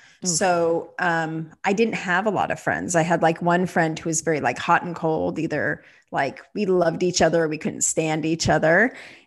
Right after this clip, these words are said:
Speaker 2: And, um, so reading and writing were, like, my, that, those were my friends, the, either the stories that I was reading or the s-, the characters that I was writing into stories. Um,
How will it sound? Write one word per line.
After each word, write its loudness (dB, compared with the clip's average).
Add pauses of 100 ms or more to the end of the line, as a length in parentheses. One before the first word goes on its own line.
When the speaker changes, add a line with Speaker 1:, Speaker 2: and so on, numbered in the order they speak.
(140)
Speaker 2:
And, 6
um, 4 (360)
so 4
reading 4
and 0
writing 4
were, -2 (720)
like, -8 (180)
my, -6 (200)
that, -2 (280)
those -2
were -8
my -8
friends, -2
the, -4
either -2
the -6
stories -4
that -2
I 2
was -4
reading 0
or -4
the -6
s-, -6 (120)
the -6
characters -8
that -6
I -2
was -6
writing -6
into -8
stories. -8 (500)
Um, -6